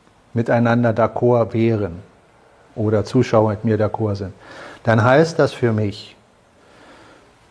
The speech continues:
das ganze Geschehen, was wir wahrnehmen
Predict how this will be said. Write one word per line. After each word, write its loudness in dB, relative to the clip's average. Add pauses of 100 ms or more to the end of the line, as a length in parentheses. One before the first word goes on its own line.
(440)
das 0
ganze 4
Geschehen, 2
was -2
wir 0
wahrnehmen -2